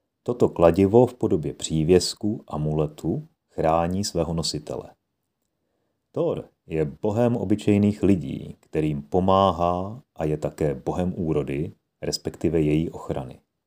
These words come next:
Jeho dnem je čtvrtek, anglicky Thursday, německy Donnerstag. Stromem zasvěceným Thorovi je dub.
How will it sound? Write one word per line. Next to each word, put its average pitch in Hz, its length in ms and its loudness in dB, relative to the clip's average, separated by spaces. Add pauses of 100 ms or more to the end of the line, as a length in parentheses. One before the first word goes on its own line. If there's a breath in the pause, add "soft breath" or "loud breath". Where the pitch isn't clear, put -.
(1300)
Jeho 95 220 0
dnem 135 260 0
je 147 80 6
čtvrtek, - 600 -6 (720)
anglicky 98 640 0
Thursday, 92 800 2 (540)
německy 90 640 -2
Donnerstag. 80 960 -2 (1400)
Stromem 73 640 -2 (220)
zasvěceným 92 720 -2
Thorovi 95 640 0 (180)
je 85 140 -4
dub. 78 260 -6